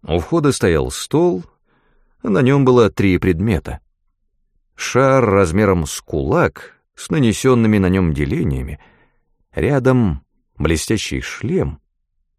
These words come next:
за ним небольшая черная шкатулка с марсианскими буквами на крышке. «Это что, усыпальница?» —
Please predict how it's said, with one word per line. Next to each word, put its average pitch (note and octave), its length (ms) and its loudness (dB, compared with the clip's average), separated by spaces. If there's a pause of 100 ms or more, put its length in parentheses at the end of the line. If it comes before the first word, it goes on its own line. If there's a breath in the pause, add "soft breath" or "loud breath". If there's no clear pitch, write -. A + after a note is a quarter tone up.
(320)
за D#3 260 0
ним D3+ 400 2 (560)
небольшая F2+ 640 -2
черная G2 440 0
шкатулка D3 760 -4
с - 140 -8
марсианскими B2 720 -2
буквами D#2+ 580 -2
на E2 160 -2
крышке. - 520 -14 (2000)
«Это D2 440 -4
что, - 560 -12
усыпальница?» — D2 1120 -6